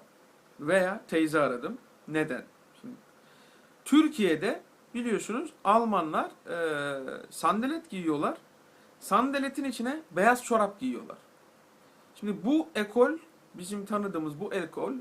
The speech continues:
gerçekten Almanya'da da geçerli mi değil mi? Ben bunu öğrenmek istedim. Çünkü sinir bozucu bir şey. Yani bunu görünce kendimi öldüresim geliyordu Türkiye'de. Ee, o yüzden bunu araştırmak için Yollara düştüm.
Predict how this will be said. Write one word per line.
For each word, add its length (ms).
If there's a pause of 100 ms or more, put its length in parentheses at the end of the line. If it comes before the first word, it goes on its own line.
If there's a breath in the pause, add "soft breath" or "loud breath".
(100)
gerçekten 540
Almanya'da 680
da 60
geçerli 460
mi 200
değil 240
mi? 200
Ben 200
bunu 160
öğrenmek 360
istedim. 300 (220)
Çünkü 180
sinir 320
bozucu 280
bir 60
şey. 160
Yani 320 (540 loud breath)
bunu 240
görünce 600
kendimi 360
öldüresim 540
geliyordu 440
Türkiye'de. 600 (680 loud breath)
Ee, 80 (400)
o 140
yüzden 420
bunu 140
araştırmak 600
için 340 (240)
Yollara 420
düştüm. 380